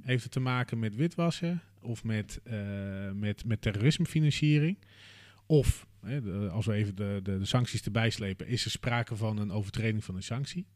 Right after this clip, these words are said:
Dan zou die adverse media kunnen leiden tot een, eh, in het meest, eh, ultieme geval tot een afscheid nemen van de klant. Maar een heleboel andere gedragingen, nee. Hè, als iemand een, een crime passionnel, eh, pleegt, ja, dat is verschrikkelijk.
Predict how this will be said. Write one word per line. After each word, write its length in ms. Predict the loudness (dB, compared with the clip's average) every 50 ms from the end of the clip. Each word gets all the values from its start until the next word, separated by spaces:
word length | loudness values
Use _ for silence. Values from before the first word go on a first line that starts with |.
| _ _ _ _ _ _ _ -2
Dan 280 | 0 2 2 2 2
zou 220 | 2 2 2 0 0
die 240 | -2 -4 -4 -4
adverse 360 | -6 -6 -4 -4 -4 -4 -4 -4
media 440 | -4 -2 -2 -4 -4 -4 -6 -10 -14 _ -20 -20 -20 -20 -20 -20 -20 -20 -20 -20 -8 -2
kunnen 240 | 0 0 2 2 4
leiden 340 | 4 6 6 6 4 2 0
tot 220 | -2 -4 -2 -4
een, 180 | -4 -4 -4 -2
eh, 300 | -2 -2 -2 -4 -4 -4
in 60 | -2
het 120 | -2 -2 -2
meest, 400 | 0 2 2 2 2 0 -4 -8
eh, 100 | -8 -6 -4 -4 -4 -4 -4 -6 -6 -4
ultieme 400 | -6 -4 -2 0 0 0 0 0
geval 260 | 0 0 0 0 0
tot 160 | 0 -2 -6
een 80 | -4 -2
afscheid 380 | -2 -2 -2 0 -2 -2 0
nemen 260 | 0 0 -2 -2 -4
van 100 | -6 -6
de 60 | -8 -8
klant. 400 | -6 -6 -4 -4 -6 -6 -10 -20 -20 -20 -20 -20 -20 -20 -20 -20 -20 -16 -8 -4
Maar 120 | -2 2 2
een 120 | 4 4
heleboel 320 | 4 2 2 0 -2 -2 0
andere 480 | 2 2 4 4 4 4 2 2 0
gedragingen, 720 | -2 -4 -2 -2 0 0 -2 -2 -4 -4 -2 -2 -2 -4 -2
nee. 300 | 2 2 4 4 2 0 -6 -16 -20 -20 -14 _
Hè, 220 | -2 0 2 2
als 120 | 2 4 4
iemand 260 | 4 4 4 4 2
een, 280 | 2 2 0 0 -2 -2
een 140 | -4 -4 -2
crime 280 | 2 4 6 6 6
passionnel, 760 | 4 4 2 2 2 0 2 4 6 6 6 6 4 4 2
eh, 180 | 2 2 0 -2 -2 0
pleegt, 440 | 0 2 4 4 4 2 0 -2 -8 -20 -20 -20 -20 -20 -20 -8 -4
ja, 120 | -2 -2
dat 80 | -2 -2
is 60 | -2
verschrikkelijk. 720 | 0 2 4 4 4 4 4 2 -2 0 -2 -4 -6